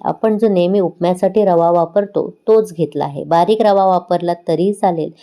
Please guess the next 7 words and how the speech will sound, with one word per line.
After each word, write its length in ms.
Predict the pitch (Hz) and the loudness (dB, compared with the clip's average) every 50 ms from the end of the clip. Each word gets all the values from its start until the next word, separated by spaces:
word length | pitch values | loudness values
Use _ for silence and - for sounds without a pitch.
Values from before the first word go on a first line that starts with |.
| - _ _ - | -20 _ _ -2
तसंही 320 | 202 185 190 - 214 220 220 | -2 -2 0 2 2 2 2
आपल्याला 360 | 202 180 - 170 170 170 180 | 2 0 0 -2 -2 0 0
हे 80 | 190 196 | -2 -2
मिक्सरलाच 640 | 202 175 156 - - 175 160 151 165 185 185 185 - - | -2 -4 -6 -6 -4 -2 -2 0 0 -2 -4 -4 -4 -4
फिरवायचं 440 | 170 147 139 135 135 131 - 139 | -2 -2 0 -2 -2 -6 -6 -8
आहे. 200 | 131 131 135 135 143 _ _ _ _ _ - _ _ _ _ _ - | -10 -10 -10 -18 -20 _ _ _ _ _ -20 _ _ _ _ _ -6
आणि 300 | - 220 226 208 170 | -4 -2 -2 -2 -4